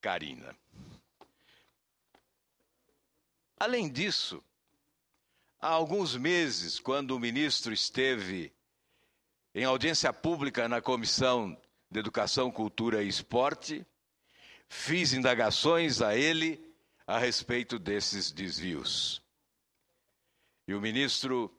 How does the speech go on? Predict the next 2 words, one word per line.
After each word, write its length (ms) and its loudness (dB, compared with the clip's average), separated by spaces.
habilidosamente 1400 0
tangenciou 1000 0